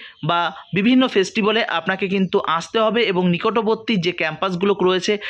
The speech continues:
সেখানে যোগাযোগ করতে হবে। পশ্চিমবঙ্গের বিভিন্ন জেলাতে রয়েছে অজস্র ভক্তি বৃক্ষ, আহ, সেন্টার রয়েছে, নামহট্ট সেন্টার রয়েছে, গীতা একাডেমি রয়েছে,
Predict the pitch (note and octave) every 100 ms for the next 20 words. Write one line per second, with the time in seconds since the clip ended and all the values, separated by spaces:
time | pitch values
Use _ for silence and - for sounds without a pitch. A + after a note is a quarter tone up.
0 | - - - A3 B3+ A#3+ F3+ E3+ F3 -
1 | D3+ D3 C#3 A#2+ A#2+ - - - - A#3
2 | - D4 D4 C#4+ C#4 G3 A3 C4+ C#4 C4
3 | E3+ G#3 B3+ C4 B3+ B3 C4 - F3+ F#3+
4 | B3 - C4 E3 F#3+ - B3 A3 G#3+ -
5 | A3+ - - - - F#3 F3+ F3+ A3+ A3+
6 | C4 A#3 A#3 B3 G3 E3+ G3+ A3+ B3 -
7 | A3 G#3 A3+ G#3 G#3+ G#3+ A3 D#3 E3+ A3
8 | A3 A3 A3 B3+ C4 G#3+ G#3+ G3+ A3+